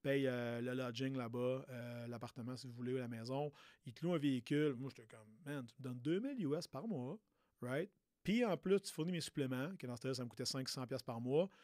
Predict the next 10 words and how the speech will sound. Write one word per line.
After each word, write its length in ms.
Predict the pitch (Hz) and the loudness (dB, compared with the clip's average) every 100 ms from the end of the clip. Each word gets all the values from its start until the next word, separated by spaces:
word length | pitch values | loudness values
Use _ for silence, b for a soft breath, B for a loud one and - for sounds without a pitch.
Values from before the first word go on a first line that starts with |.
| B B B _ | B B B _
Puis 320 | 202 254 269 - b b b | 6 8 6 2 b b b
tu 120 | - | -2
me 60 | 147 | 4
permets 260 | 160 151 143 | 6 6 4
de 60 | |
voyager. » 520 | 117 180 185 143 147 180 | 4 6 6 6 4 2
Moi, 120 | 139 | 0
je 40 | |
suis 140 | - 139 | 2 2
comme, « 200 | 127 | 0